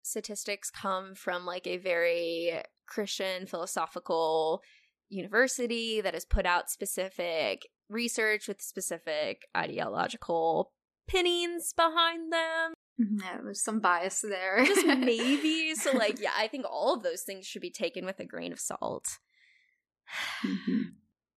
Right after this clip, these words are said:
Speaker 1: If you've had an abortion and you haven't told other people, that's okay.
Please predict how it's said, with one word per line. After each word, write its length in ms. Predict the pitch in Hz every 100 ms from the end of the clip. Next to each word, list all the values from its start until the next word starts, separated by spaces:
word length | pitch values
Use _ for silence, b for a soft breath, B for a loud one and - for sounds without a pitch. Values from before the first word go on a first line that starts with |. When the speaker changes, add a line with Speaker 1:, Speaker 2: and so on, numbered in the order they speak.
| _ _ _ _ _ _ - B B B B _
Speaker 1:
If 80 | -
you've 140 | 208 -
had 260 | 190 185
an 100 | 190
abortion 840 | 190 180 180 190 - 196 196 202 202 _ _ _ _ _ _ _ _
and 160 | 208 202
you 80 | 196
haven't 340 | 185 180 190
told 240 | - 196 185
other 200 | 185 190
people, 580 | - 185 202 208 233 233
that's 240 | 196 -
okay. 520 | 190 190 190 196 214